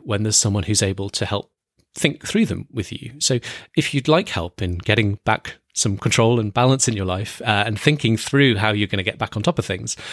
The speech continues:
it might be my pleasure to support you with that as part of being your study coach and mentor. For something like, uh, overwhelm and the sorts of things we've been talking about, uh, we could probably have a single session,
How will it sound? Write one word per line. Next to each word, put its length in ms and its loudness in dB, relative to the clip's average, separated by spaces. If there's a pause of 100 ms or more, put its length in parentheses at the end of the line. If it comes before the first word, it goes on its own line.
(200)
it 160 -6
might 260 0
be 100 4
my 160 4
pleasure 380 4
to 160 -4
support 300 -4
you 120 -6
with 160 -8
that 380 -6 (100)
as 120 0
part 280 0
of 80 -6
being 220 2
your 240 2
study 320 4
coach 440 0
and 380 -4
mentor. 540 -4 (840)
For 120 2
something 360 2
like, 420 -2
uh, 200 0
overwhelm 440 2
and 100 0
the 60 -2
sorts 300 2
of 100 -2
things 240 2
we've 100 2
been 120 0
talking 320 0
about, 340 -6 (260)
uh, 160 -4
we 80 4
could 160 -4
probably 360 2
have 160 2
a 40 0
single 300 4
session, 540 2